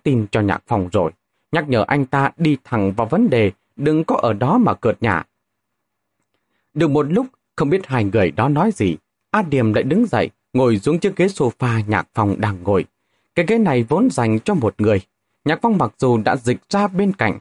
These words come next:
nhưng A Điểm vẫn không có chỗ, gần như là quá nửa ngồi trên đùi của Nhạc Phong. Vẻ mặt anh trái lại rất bình tĩnh,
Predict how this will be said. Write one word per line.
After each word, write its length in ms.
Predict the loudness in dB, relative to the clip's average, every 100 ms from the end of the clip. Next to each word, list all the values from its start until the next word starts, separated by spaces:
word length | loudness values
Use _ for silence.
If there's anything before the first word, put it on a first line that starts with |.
| _ _ _
nhưng 180 | -2 0
A 160 | 0 0
Điểm 240 | 0 0 0
vẫn 220 | -2 -2
không 280 | -2 -2 -2
có 160 | -4 0
chỗ, 220 | 0 0 -4 _ _ -2
gần 200 | 0 2
như 180 | 2
là 160 | 2 0
quá 220 | -2 0 2
nửa 220 | 4 2 0 _
ngồi 240 | 0 0 0
trên 220 | 0 2
đùi 180 | 2 2
của 140 | 0
Nhạc 240 | 0 0 -2
Phong. 200 | -2 -2 -4 _ _ _
Vẻ 120 | -2
mặt 220 | 0 -2 -2
anh 240 | -2 0
trái 300 | -2 -2 0 0
lại 180 | 0 -2
rất 200 | -4 -2
bình 220 | -4 -2
tĩnh, 260 | -2 0